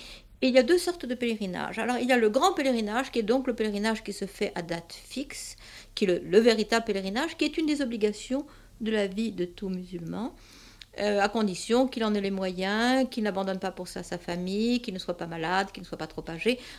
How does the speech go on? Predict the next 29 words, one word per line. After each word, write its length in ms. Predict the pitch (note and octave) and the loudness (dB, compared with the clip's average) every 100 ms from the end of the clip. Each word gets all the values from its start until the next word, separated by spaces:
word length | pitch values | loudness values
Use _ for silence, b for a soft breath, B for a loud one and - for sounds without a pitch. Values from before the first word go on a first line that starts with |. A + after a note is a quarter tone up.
| B | B
Enfin, 160 | G#3 F#3 | -6 -2
il 120 | F3+ | 0
y 40 | |
a 40 | F3 | 0
des 100 | E3+ | 0
tas 160 | G3 | -2
de 80 | F3+ | -4
tolérances 600 | E3+ F#3 F3+ F3 F#3+ F3+ | -2 -2 0 0 -2 -4
comme 160 | - F3 | -8 -10
cela, 260 | - C#4 E4+ | -2 0 4
mais, 240 | C4 C#4 D4+ B B - | 6 6 4 B B 4
euh, 160 | G3+ G3 | 4 4
tout 280 | D4 D4+ - | -2 -2 4
homme 280 | A3+ C4 C4 | 6 6 4
ou 40 | |
femme, 540 | - - F#3+ A#3+ B3+ G#3 | 0 0 0 2 2 2
euh, 220 | F#3 E3+ | 2 2
valide 640 | E3 D#3+ D#3+ G3+ B3+ - | 0 0 0 0 0 -2
et 120 | - F#3+ | -4 -4
qui 180 | - | -6
peut 280 | F3+ - A3 | -12 4 4
se 140 | G#3+ F3 | 4 -4
le 100 | D#3+ | -6
permettre, 720 | E3 D#3+ F3 G3 D4 - - B B B B | -8 -8 -4 -4 -4 -6 -18 B B B B
euh, 100 | F#3+ | -4
doit 300 | F3+ F3 C4 | 0 6 6
faire 260 | D4+ - A#3+ | 6 0 0
le 60 | A#3 | 0
pèlerinage 560 | G3 F3+ F#3 G#3+ A#3 | -4 -4 -4 -2 -2